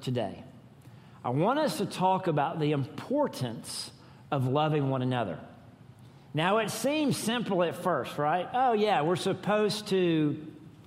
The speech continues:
love one another.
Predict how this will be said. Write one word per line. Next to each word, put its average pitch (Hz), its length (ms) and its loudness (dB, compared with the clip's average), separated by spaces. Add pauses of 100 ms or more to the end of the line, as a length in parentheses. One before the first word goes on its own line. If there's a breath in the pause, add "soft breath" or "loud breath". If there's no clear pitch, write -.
(340)
love 170 680 4 (800 loud breath)
one 139 220 0
another. 117 320 -2